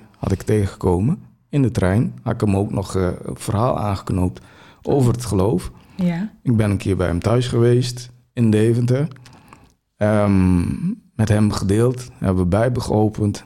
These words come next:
Speaker 1: dingen gedeeld. En af en toe hadden we nog e-mailcontact.
Speaker 2: Mhm.
Speaker 1: En ik dacht, "Weet je wat, ik stuur een mailtje." Ik dacht van, "Nou,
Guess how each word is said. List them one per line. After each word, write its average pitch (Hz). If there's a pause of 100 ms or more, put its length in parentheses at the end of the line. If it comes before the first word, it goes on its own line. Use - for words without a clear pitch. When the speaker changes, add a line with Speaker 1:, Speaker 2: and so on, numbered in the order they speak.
(120)
Speaker 1:
dingen 120
gedeeld. 117
En 117
af -
en 131
toe 117
hadden 107
we 104
nog 101
e-mailcontact. 107 (200)
Speaker 2:
Mhm. 208 (760)
Speaker 1:
En 123
ik 135
dacht, 139
"Weet 135
je 135
wat, 147
ik -
stuur 208
een 160
mailtje." 190
Ik 220
dacht 143
van, 151
"Nou, 131